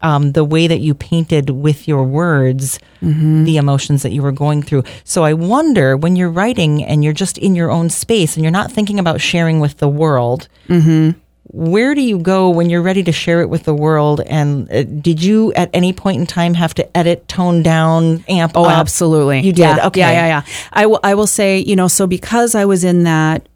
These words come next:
Speaker 2: year-long poetry workshop, um, you know,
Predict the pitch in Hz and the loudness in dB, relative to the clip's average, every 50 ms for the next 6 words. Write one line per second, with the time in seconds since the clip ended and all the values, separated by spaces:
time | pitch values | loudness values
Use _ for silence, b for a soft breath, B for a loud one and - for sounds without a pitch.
0 | _ - - - - - 185 170 190 196 190 190 185 170 165 165 156 - - 160 | _ -10 -10 -8 -4 -2 0 2 2 2 2 2 2 0 0 0 -2 -2 -2 -2
1 | 156 156 - - 165 156 151 151 147 - - - 151 151 156 160 165 - - b | -2 -2 -2 -2 -2 -2 0 -2 -4 -4 -4 -4 -4 -2 -2 -4 -6 -8 -12 b
2 | b b b b b b b b - 170 165 160 160 160 156 156 156 160 175 185 | b b b b b b b b -2 0 2 2 2 2 2 0 0 0 0 -2
3 | 196 - - 190 185 170 165 165 | -4 -4 -2 -2 0 2 2 2